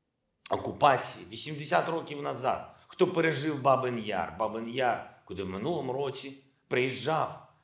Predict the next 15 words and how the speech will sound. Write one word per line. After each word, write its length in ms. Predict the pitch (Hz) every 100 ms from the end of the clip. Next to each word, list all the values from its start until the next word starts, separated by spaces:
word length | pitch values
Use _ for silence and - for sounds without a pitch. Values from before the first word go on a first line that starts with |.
| _
президент 420 | - 107 107 156
Штайнмаєр. 680 | 156 147 139 131 120 95 - - _
Я 140 | 92 107
був 220 | 107 127
йому 260 | 131 147 135
вдячний 560 | 123 131 127 - - - _ _ _ _ _ _
на 140 | 107
сімдесятиліття 1080 | 104 - 113 113 120 - - 127 131 156 175
трагедії, 800 | 160 147 127 131 120 90 78 - _ _ _ _ -
і 80 |
куди 280 | 131 135 127
зараз 480 | 110 151 156 151 -
ударили 460 | 123 135 143 135 120
російські 480 | 113 131 113 123
ракети. 500 | 113 113 107 92 -